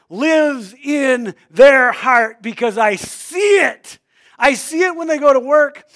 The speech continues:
I see it with how they treat their kids. I see it with how they love their spouse. I see it how they interact in relationships. They just love God. And it's evident to everyone around him.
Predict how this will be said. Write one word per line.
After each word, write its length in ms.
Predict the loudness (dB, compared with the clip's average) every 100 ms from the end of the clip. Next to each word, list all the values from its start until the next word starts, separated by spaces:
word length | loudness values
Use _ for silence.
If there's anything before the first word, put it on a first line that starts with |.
| _ -2
I 120 | -2
see 240 | -2 -6
it 120 | -4
with 100 | -4
how 140 | -4 -2
they 120 | -2
treat 320 | -4 -10 -10
their 120 | -10
kids. 540 | -12 -4 -2 -2 -6 -20 _ _
I 140 | -4
see 260 | -4 -4 -2
it 120 | -2
with 100 | 0
how 140 | -2 2
they 160 | 0
love 320 | 0 -4 -6
their 160 | -6 -8
spouse. 720 | -10 -16 -10 -6 -6 -8 -16 -20 _ -2
I 100 | -2
see 280 | -2 -4
it 120 | -4 -2
how 160 | -2
they 180 | 0 -2
interact 720 | -4 -8 -8 -8 -8 -8 -8
in 100 | -10
relationships. 800 | -8 -6 -6 -8 -16 -12 -12 -14 _ _
They 120 | -12
just 260 | -8 -8 -2
love 280 | 2 2 2
God. 760 | 2 4 2 0 -8 -8 -10 _ _ _ _ _ _ _ _ _ _
And 100 | -20
it's 140 | -20 _
evident 560 | -16 -14 -12 -12 -12 _
to 240 | -20 -20
everyone 640 | -18 -14 -14 -14 -16 -20 _ _ _ _ _ _ _ _ _ _ _ _ _
around 440 | _ -20 -16 -16 -18
him. 280 | -20 -20